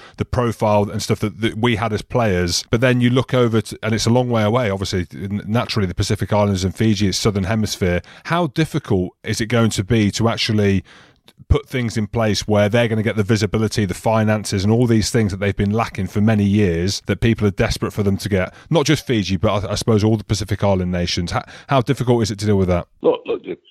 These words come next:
Speaker 2: I think as a group of countries, the Pacific Islands have probably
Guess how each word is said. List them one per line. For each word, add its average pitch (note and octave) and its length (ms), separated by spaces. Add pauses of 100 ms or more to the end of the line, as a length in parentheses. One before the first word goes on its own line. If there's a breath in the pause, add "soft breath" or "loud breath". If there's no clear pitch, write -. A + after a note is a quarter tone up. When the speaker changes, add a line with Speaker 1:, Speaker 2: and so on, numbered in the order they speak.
Speaker 2:
I C3 180
think A2+ 360 (120)
as A2+ 500 (120)
a G#2 160
group A2+ 520
of G#2 220
countries, F2+ 600
the - 100
Pacific G2 500
Islands E2+ 440
have F2+ 140
probably F#2+ 420